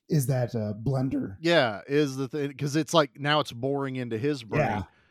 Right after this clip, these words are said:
Speaker 2: So
Speaker 1: Oh, and he
Speaker 2: now
Speaker 1: screams like, oh my
Speaker 2: Oh,
Speaker 1: God,
Speaker 2: it
Speaker 1: his
Speaker 2: does.
Speaker 1: scream is fantastic.
Speaker 2: But now I wanna bring my point full circle is Doctor Kennard knows who he is.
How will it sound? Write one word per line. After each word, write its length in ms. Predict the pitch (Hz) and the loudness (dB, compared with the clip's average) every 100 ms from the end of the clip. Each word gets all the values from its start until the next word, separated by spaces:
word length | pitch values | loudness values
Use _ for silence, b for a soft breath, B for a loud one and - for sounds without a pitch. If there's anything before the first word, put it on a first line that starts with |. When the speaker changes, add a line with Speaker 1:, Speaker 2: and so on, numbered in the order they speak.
| b | b
Speaker 2:
So 260 | - 196 185 | 0 6 8
Speaker 1:
Oh, 20 | |
and 100 | 143 | 8
he 80 | 196 | 6
Speaker 2:
now 20 | |
Speaker 1:
screams 580 | 185 190 156 170 139 123 | 6 6 4 2 2 0
like, 220 | 123 113 - | -4 -4 -2
oh 220 | 135 113 | 0 0
my 140 | 110 | 6
Speaker 2:
Oh, 20 | |
Speaker 1:
God, 260 | 165 135 123 | 8 8 4
Speaker 2:
it 40 | |
Speaker 1:
his 200 | 120 143 | 2 2
Speaker 2:
does. 40 | 107 | 2
Speaker 1:
scream 300 | - 135 120 | 0 -2 -2
is 100 | - | -4
fantastic. 680 | 110 110 107 107 - - _ _ _ _ - | -8 -4 -4 -4 -8 -12 _ _ _ _ -2
Speaker 2:
But 180 | 160 - _ _ | -2 -2 _ _
now 400 | 160 156 196 196 | -4 2 4 4
I 20 | |
wanna 220 | 165 165 143 | 4 2 0
bring 640 | 143 156 156 151 139 127 _ | -2 -2 -2 -4 -6 -12 _
my 200 | 135 127 | -4 -4
point 460 | - 185 185 160 - | -4 -6 -4 -6 -6
full 240 | 160 147 | -2 -2
circle 500 | - 190 208 165 139 | -2 -6 -4 0 -2
is 400 | 131 127 117 - _ _ _ _ _ _ _ _ _ _ _ _ | 0 0 -2 -6 _ _ _ _ _ _ _ _ _ _ _ _
Doctor 280 | 143 - 165 | -2 -2 -4
Kennard 460 | - 151 165 185 | -4 0 2 2
knows 260 | 135 139 131 | 0 -2 -2
who 140 | 156 131 | -2 -2
he 200 | 110 127 | -2 -2
is. 440 | 139 90 - | -2 -4 -14